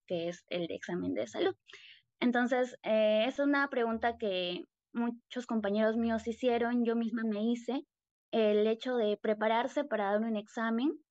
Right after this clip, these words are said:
de elegir minsa de salud o una clínica o, no sé, este, la policía, las fuerzas aéreas, etcétera. Eh, todo eso es una etapa un poquito estresante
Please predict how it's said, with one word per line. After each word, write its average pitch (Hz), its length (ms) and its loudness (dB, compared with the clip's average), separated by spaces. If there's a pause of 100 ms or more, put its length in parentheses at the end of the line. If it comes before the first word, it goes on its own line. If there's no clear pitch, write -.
(760)
de 208 240 4
elegir 214 360 0
minsa 233 480 0
de 214 100 4
salud 220 500 2 (360)
o 226 140 2
una 226 280 0
clínica 254 720 0
o, 190 300 2 (220)
no 214 180 -6
sé, 220 500 -2
este, 190 240 -6
la 196 80 -4
policía, 247 720 -2 (240)
las 196 160 -8
fuerzas 202 320 -4
aéreas, 220 400 0
etcétera. 208 480 -2 (580)
Eh, 220 300 2
todo 285 260 2
eso 277 520 0
es - 480 -12
una 240 200 -6
etapa 240 260 0
un 233 80 -2
poquito 233 400 -2
estresante 214 840 0